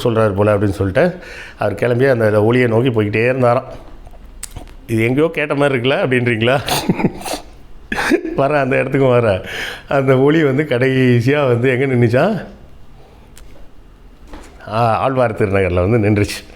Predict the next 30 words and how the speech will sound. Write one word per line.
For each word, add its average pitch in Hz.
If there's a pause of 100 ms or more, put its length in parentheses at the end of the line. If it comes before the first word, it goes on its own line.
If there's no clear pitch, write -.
(420)
நின்ன 131
உடனே, 117
அங்க 135
பார்த்த 117
உடனே, 107 (520)
இவரை 110
பார்த்த 143
உடனே 120
நான் 98
அந்த 78 (360)
குழந்தை 131
பேச 117
ஆரம்பிச்சு. 90
அது 117
குழந்தை 147
இல்லை, 104
இப்போ 95
பெருசா 135
வளர்ந்துருச்சு. 110 (460)
ம், 143 (180)
பொல்லாதவன் 147
படத்துல 113 (140)
சொல்லுவேன், 120 (480)
"டேய், 139 (320)
எவ்வளோ 185
வருஷம்டா 220
குழந்தையாவே 170
வச்சுட்டு 147
இருப்பேன் 131
நான்." 107